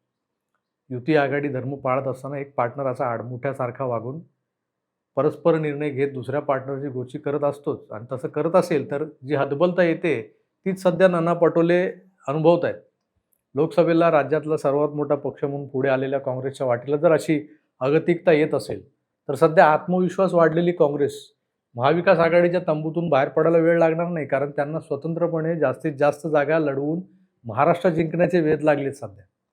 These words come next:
तेव्हा विधानसभेला महाविकास आघाडी राज्यात सत्तेत येण्याबाबतच्या चर्चा जोर धरत असतानाच त्यातल्या प्रमुख पक्षांमध्ये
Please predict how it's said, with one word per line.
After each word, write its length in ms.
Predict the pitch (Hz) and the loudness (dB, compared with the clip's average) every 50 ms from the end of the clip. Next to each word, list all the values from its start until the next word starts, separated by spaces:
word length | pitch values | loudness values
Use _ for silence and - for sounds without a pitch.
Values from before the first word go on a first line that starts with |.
| _ _ _ _ _ _ _ _ _ _ _ _ _ _ _ - | _ _ _ _ _ _ _ _ _ _ _ _ _ _ _ 2
तेव्हा 160 | 175 196 208 | 6 6 6
विधानसभेला 760 | 175 165 165 160 185 214 214 196 202 208 180 202 202 208 208 | 6 6 6 10 10 8 8 8 2 2 4 4 4 4 4
महाविकास 560 | 202 180 165 170 180 185 185 180 196 196 165 | 4 4 4 4 4 4 2 4 4 4 6
आघाडी 340 | 175 160 156 165 165 170 180 | 6 4 4 4 2 2 4
राज्यात 400 | 170 151 135 135 135 160 160 165 160 - - _ - - | 4 2 2 2 2 2 2 2 0 -4 -14 _ -4 -2
सत्तेत 340 | 147 135 - - 175 175 | -2 -2 -2 -2 -2 0
येण्याबाबतच्या 680 | 165 160 147 165 165 143 151 139 147 156 151 - 165 147 | 0 0 0 0 0 0 2 2 2 0 0 2 0 2
चर्चा 320 | - 143 131 127 - 160 151 | 4 2 2 2 2 0 0
जोर 320 | 135 127 143 147 156 151 | 0 0 0 2 2 2
धरत 280 | 139 143 139 147 143 143 | 2 0 0 0 0 -2
असतानाच 640 | 131 120 - - 147 135 131 117 104 - - - _ _ _ _ _ _ _ _ _ - | -4 -4 -2 -2 -2 -2 -2 -4 -8 -8 -14 -20 _ _ _ _ _ _ _ _ _ -6
त्यातल्या 300 | 120 117 - - 147 143 | -6 -6 -4 -4 -4 -2
प्रमुख 300 | 143 147 139 147 175 180 | -2 -2 -2 -2 -2 -2
पक्षांमध्ये 680 | 180 - 147 143 - 156 143 143 139 135 113 113 110 | 0 -2 -2 0 0 -2 -2 -2 -4 -6 -6 -8 -10